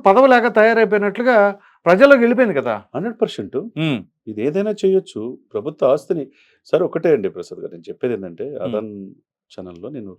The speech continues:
Speaker 2: గత టూ ఇయర్స్ నుంచి మీరు
Speaker 1: అవును.
Speaker 2: ఇంటర్వ్యూ పిలుస్తుంటే వస్తాం. ఆంధ్రప్రదేశ్లో పరిస్థితులు ఏంటి, వ్యవస్థ-, వ్యవస్థలు ఎందుకు ఇది
Speaker 1: అన్ని
Speaker 2: అయిపోతుంది?
Speaker 1: విశ్లేషించుకుంటూ ఉన్నాం,
Speaker 2: మనం,
Speaker 1: ప్రజల
Speaker 2: మనం
Speaker 1: గురించి.
Speaker 2: ఉన్నాం.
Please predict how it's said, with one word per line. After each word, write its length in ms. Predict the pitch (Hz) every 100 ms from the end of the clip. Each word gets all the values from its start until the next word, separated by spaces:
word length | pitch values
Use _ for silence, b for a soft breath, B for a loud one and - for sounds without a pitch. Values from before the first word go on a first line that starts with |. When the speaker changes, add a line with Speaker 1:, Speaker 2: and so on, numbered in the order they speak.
| -
Speaker 2:
గత 200 | 101 - 104
టూ 220 | 117 107 101
ఇయర్స్ 300 | 104 - 123
నుంచి 220 | 117 123
మీరు 320 | 98 92 87 _ -
Speaker 1:
అవును. 240 | 147 123 - _ _ -
Speaker 2:
ఇంటర్వ్యూ 240 | 95 98 85
పిలుస్తుంటే 440 | 92 - 101 95
వస్తాం. 260 | - - - _ _ _ _ 98
ఆంధ్రప్రదేశ్లో 520 | 107 101 95 - -
పరిస్థితులు 380 | 98 98 _ 92
ఏంటి, 200 | 82 -
వ్యవస్థ-, 520 | - 98 _ _ -
వ్యవస్థలు 420 | 95 98 110 - 95
ఎందుకు 200 | 104 147
ఇది 100 | 113
Speaker 1:
అన్ని 100 | 95
Speaker 2:
అయిపోతుంది? 280 | 104 160
Speaker 1:
విశ్లేషించుకుంటూ 680 | 180 143 180 175 - 170 160
ఉన్నాం, 240 | 156 160 185
Speaker 2:
మనం, 180 | - -
Speaker 1:
ప్రజల 140 | 147
Speaker 2:
మనం 240 | 131 135
Speaker 1:
గురించి. 160 | 127 123
Speaker 2:
ఉన్నాం. 260 | 110 90